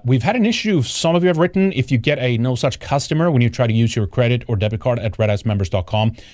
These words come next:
you can always send us an email. We use one of the other two options we have here, or you can try donorbox dot org forward slash red eyes, and you can do it there. Always remember, we have some other payment methods too, by the way, available,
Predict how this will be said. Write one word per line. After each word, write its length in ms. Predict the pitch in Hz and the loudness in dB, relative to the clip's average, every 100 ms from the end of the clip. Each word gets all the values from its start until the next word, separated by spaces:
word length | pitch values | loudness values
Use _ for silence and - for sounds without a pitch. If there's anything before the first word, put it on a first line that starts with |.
| - | -6
you 80 | 123 | 0
can 100 | 147 | 2
always 140 | 156 | 2
send 120 | 165 | 2
us 100 | 135 | 0
an 40 | 117 | 2
email. 320 | 135 147 147 | 2 2 2
We 120 | 123 | 2
use 260 | 123 117 - | 2 2 0
one 160 | 120 | 0
of 40 | 117 | 2
the 80 | 120 | 2
other 120 | 117 | 2
two 160 | 127 | 2
options 300 | 117 - 110 | 0 0 -4
we 100 | 104 | -2
have 160 | 104 98 | 0 0
here, 280 | 127 135 143 | 0 -2 -2
or 180 | 151 156 | -2 2
you 100 | 123 | 2
can 140 | 120 | 0
try 300 | 117 123 110 101 _ _ - | -2 0 0 -2 _ _ -6
donorbox 920 | 110 135 156 175 127 117 107 101 - - - | 0 2 2 2 2 2 0 -2 -8 -16 -2
dot 200 | 127 170 | 0 0
org 360 | 135 117 107 92 - _ _ _ | 0 -2 -2 -4 -10 _ _ _
forward 280 | - 240 190 | 0 2 2
slash 440 | - 110 101 - - _ - | 0 0 0 -2 -10 _ -6
red 280 | 98 113 104 | 0 0 0
eyes, 220 | 117 95 | -4 -4
and 60 | - | -2
you 80 | 107 | -4
can 120 | 113 | -2
do 160 | 104 98 | 0 0
it 120 | 98 | 0
there. 120 | 95 | -2
Always 280 | 82 139 147 | 0 0 0
remember, 380 | 151 139 127 120 - - | 0 0 2 0 -4 0
we 100 | 185 | 0
have 120 | 214 | 2
some 120 | 160 | 0
other 220 | 139 143 | 0 -2
payment 320 | - 147 135 | 0 0 0
methods 340 | 127 120 113 - | 0 -2 -6 -2
too, 120 | 120 | 0
by 100 | 117 | 0
the 80 | 110 | 0
way, 160 | 113 104 | 0 -2
available, 560 | 101 113 110 110 113 | -2 -2 0 0 -2